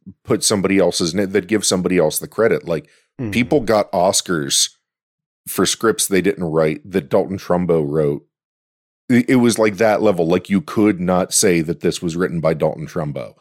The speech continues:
Speaker 1: And then Kirk Douglas was like, "Write this movie for me. And by the way, you're getting screen credit for it." And basically the House Un-American Activities Com-, Committee can tell me how my dick tastes. Like,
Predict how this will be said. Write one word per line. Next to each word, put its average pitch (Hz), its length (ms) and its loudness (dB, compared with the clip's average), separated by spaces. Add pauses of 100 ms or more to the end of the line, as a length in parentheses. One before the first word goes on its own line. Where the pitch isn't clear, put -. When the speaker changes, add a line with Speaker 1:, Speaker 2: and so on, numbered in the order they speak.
Speaker 1:
And 87 200 0
then 80 560 -2 (840)
Kirk 92 220 -2
Douglas 85 360 -2
was 95 140 0
like, 95 240 2
"Write 85 240 -2
this 107 160 0
movie 139 300 0
for 80 220 -2
me. 71 240 -8 (160)
And 85 140 -8
by 87 140 2
the 87 80 0
way, 98 340 2 (220)
you're 92 160 -4
getting 101 220 -2
screen 127 300 -2
credit 80 300 -4
for 71 240 -6
it." - 80 -14 (480)
And 80 500 -2 (440)
basically 101 420 0
the 90 120 -4
House 101 260 2
Un-American 98 400 0
Activities 117 500 -2
Com-, 87 320 -8 (100)
Committee 87 400 -2
can 98 380 -4 (220)
tell 104 140 -2
me 107 120 0
how 110 140 0
my 113 120 0
dick 120 220 -2
tastes. - 460 -4
Like, 90 180 -2